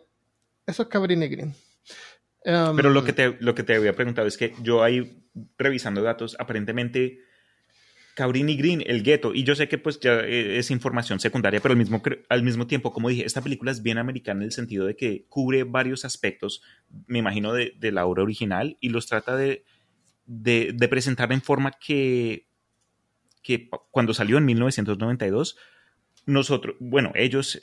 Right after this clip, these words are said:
Speaker 2: la gente que la vio en su momento, pudieran entender o, o en, o recibir algún mensaje
Speaker 1: Claro, claro.
Speaker 2: apto para el momento en la historia. Entonces,
Speaker 1: Sí.
Speaker 2: hubieron como que temáticas de racismo, temáticas de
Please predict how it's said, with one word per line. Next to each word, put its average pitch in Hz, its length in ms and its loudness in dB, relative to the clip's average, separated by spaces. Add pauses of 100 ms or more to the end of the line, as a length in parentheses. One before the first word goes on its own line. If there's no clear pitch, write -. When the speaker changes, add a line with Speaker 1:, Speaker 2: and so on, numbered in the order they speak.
Speaker 2:
la 92 100 2
gente 110 260 0
que 131 100 -2
la 101 100 2
vio 95 120 0
en 98 40 -2
su 131 100 -4
momento, 104 380 -2
pudieran 110 520 0
entender 123 580 0
o, 113 80 2
o 104 400 0
en, 117 240 -4 (680)
o 143 80 6
recibir 143 480 4
algún 139 240 4
mensaje 131 640 -2 (240)
Speaker 1:
Claro, 185 420 0
claro. - 180 0 (100)
Speaker 2:
apto 151 460 -4
para 107 200 2
el 98 80 2
momento 92 360 0
en 104 80 -2
la 98 60 0
historia. 110 360 0
Entonces, 95 360 -8
Speaker 1:
Sí. - 140 -10 (140)
Speaker 2:
hubieron 123 480 2 (380)
como 143 240 0
que 113 380 0
temáticas 107 680 0
de 98 100 -2
racismo, 95 720 0
temáticas 92 500 -2
de 98 300 -2